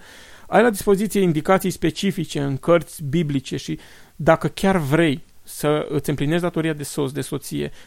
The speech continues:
chiar dacă, dacă chiar vrei să ai o relație sexu-, sexuală împlinitoare și tu și partenerul tău, partenera ta, soțul tău, soția ta, în cazul acesta, uh, atunci, cu siguranță, există destule materiale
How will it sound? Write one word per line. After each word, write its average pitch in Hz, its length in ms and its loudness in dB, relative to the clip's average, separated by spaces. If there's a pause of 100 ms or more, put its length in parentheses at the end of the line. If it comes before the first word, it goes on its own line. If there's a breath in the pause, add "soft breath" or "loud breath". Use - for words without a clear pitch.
(100)
chiar 165 160 -2
dacă, 170 240 -2
dacă 151 200 0
chiar 196 200 2
vrei 175 200 2
să 170 100 -2
ai 165 80 2
o 170 60 4
relație 160 300 -2
sexu-, - 380 -6
sexuală 160 520 0
împlinitoare 160 640 0
și 151 180 -4
tu - 160 -2
și - 140 -6
partenerul 151 580 -2
tău, 143 180 -4
partenera 139 500 -4
ta, 143 180 -4
soțul 147 320 -8
tău, 151 180 -8
soția 151 340 -8
ta, - 200 -8 (800)
în 160 80 -2
cazul 123 280 -4
acesta, - 400 -6 (540 loud breath)
uh, 147 360 4 (220)
atunci, 196 300 4
cu 196 120 2
siguranță, 170 880 2
există 170 380 0
destule 156 360 2
materiale 160 720 0